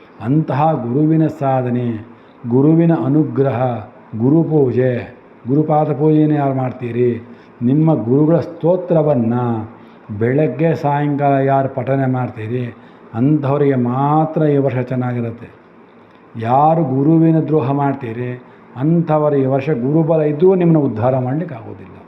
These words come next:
ಸಾಧ್ಯನೇ ಇಲ್ಲ, ಹಂಗಾಗ್ತದೆ. ಹಾಗಾಗಿ ಗುರುವಿನ ಕೋಪತಾಪವನ್ನು ಮಾಡ್ಕೋಬೇಡಿ,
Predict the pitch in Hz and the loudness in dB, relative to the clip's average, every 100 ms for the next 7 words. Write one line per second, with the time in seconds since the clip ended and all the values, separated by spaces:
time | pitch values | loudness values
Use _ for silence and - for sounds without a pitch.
0 | - - 117 165 127 113 135 175 143 - | -20 -6 -2 -2 -4 -2 0 0 -2 -4
1 | - - 131 123 131 - - - - - | -12 -8 -6 -4 -8 -12 -20 -20 -20 -20
2 | - - - - 135 151 143 139 113 123 | -20 -20 -20 -10 -4 0 2 0 0 0
3 | 151 160 156 151 - 151 151 143 139 131 | 2 4 4 2 0 -2 0 0 0 0
4 | 135 147 120 123 135 123 120 123 120 113 | 0 0 -2 -4 -4 -2 -2 0 0 -2